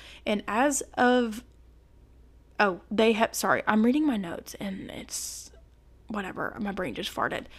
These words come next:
But, um, this company has now sold over two hundred million dollars in rubber stamp set, sets. <laughs>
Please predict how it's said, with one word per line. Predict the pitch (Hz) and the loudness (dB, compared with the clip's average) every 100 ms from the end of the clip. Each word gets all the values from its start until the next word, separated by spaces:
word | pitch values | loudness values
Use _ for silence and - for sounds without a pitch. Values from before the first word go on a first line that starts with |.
| - - - - | -18 -20 -16 4
But, | 226 214 | 4 6
um, | 240 220 214 | 6 6 6
this | 330 | 4
company | - 247 254 285 285 | 4 4 6 6 4
has | 247 233 | 4 2
now | 220 214 254 | 4 4 2
sold | - 226 220 | 4 2 2
over | - 208 196 | 2 2 2
two | - - 302 | 0 4 4
hundred | 349 - 294 254 220 | 4 4 6 6 6
million | 214 202 208 226 214 214 | 4 4 4 4 4 4
dollars | 202 175 165 - - - - | 4 4 0 -2 -2 -2 2
in | 208 190 | 2 4
rubber | 196 202 220 | 4 6 6
stamp | - 202 190 - | 4 0 -2 -2
set, | - 165 - - - | 0 0 -2 -10 -18
sets. | - - - 196 190 - - - | -2 2 4 4 4 2 -2 -2
<laughs> | - | 0